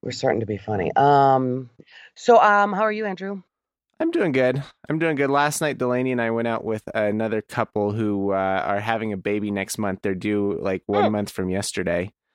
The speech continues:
Speaker 2: And that's so exciting 'cause they're our age, and it's kind of the first of my friends to have a baby.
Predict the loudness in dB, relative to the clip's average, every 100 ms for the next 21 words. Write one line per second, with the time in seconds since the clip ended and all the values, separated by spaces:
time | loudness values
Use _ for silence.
0 | _ _ _ -4 0 0 0 -2 -2 -2
1 | -2 -2 0 -2 -4 -2 -2 0 0 2
2 | 0 -2 -4 -6 -6 -6 -4 -6 -4 -4
3 | -4 -4 -2 -4 -2 -2 0 -4 -6 -4
4 | -2 0 0 0 -4 -6 -4 -2 -2 -4
5 | -4 -4 -6 -8